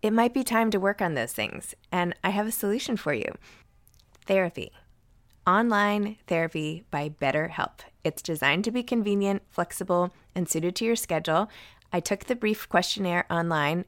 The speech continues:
where there were, I don't know, twenty questions. It didn't take long at all, maybe three minutes. And then I got matched with a therapist who could help me work on whatever. I picked trauma because even though it happened in two thousand one, I am somehow still not over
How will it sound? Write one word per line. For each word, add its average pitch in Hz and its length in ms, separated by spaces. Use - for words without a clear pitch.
where 165 260
there 160 340
were, 156 440
I 165 80
don't 160 120
know, 156 200
twenty 208 260
questions. 156 440
It - 100
didn't 202 180
take 180 220
long 156 280
at 180 140
all, 143 160
maybe 165 320
three 175 200
minutes. - 420
And 170 420
then 160 300
I 170 80
got 185 200
matched 156 440
with 160 320
a - 40
therapist 269 580
who 170 60
could 160 140
help 170 160
me 175 80
work 180 240
on 185 240
whatever. 196 520
I 175 140
picked - 420
trauma 160 480
because 160 440
even 175 220
though 160 220
it - 60
happened 160 540
in 160 140
two 160 120
thousand 156 280
one, 156 300
I 160 60
am 160 160
somehow 165 360
still 175 280
not 156 220
over 147 340